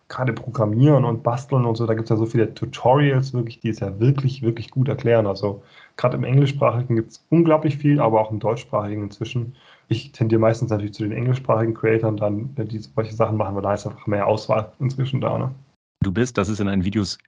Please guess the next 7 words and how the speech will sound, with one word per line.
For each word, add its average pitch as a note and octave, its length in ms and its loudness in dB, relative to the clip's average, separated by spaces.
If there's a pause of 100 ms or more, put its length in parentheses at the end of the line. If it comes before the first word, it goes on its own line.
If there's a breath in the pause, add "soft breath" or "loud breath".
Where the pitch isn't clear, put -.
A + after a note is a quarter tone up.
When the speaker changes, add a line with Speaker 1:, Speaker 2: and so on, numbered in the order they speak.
(120)
Speaker 2:
überall G#2+ 340 2
zu F#2 120 -4
sehen, G#2+ 540 2 (160)
schon F#2 400 -4
sehr G2 480 0
versiert, G2 640 0
was, - 560 -6